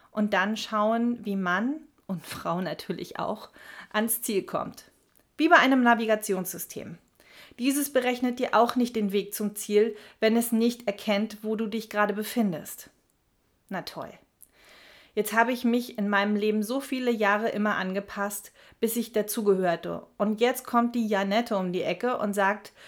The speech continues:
„Veränder dich zu deinem wahren, höchsten Selbst.“ Ja. Wir haben die Programme meist von den Eltern oder den Erziehungsberechtigten übernommen und immer geschaut,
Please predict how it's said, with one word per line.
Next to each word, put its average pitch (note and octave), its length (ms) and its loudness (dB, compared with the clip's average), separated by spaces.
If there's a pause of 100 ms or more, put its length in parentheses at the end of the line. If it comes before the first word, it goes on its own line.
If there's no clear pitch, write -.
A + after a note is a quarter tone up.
(160)
„Veränder A#3+ 500 4
dich A#3 260 -2
zu A#3 120 -2
deinem G3 340 2
wahren, G3+ 520 2
höchsten F#3 440 -4
Selbst.“ D#3+ 540 -4 (920)
Ja. E3 200 -8 (1900)
Wir A#3+ 220 4
haben G#3+ 180 4
die B3+ 120 2
Programme A3+ 680 2 (120)
meist G3 460 0
von G3 140 -2
den F3 120 -6
Eltern C4 680 -2 (320)
oder G3 220 2
den F#3 220 -4
Erziehungsberechtigten G#3 1200 -6
übernommen F#3+ 760 -4 (160)
und G#3+ 220 -2
immer C4 240 2
geschaut, A#3 680 -2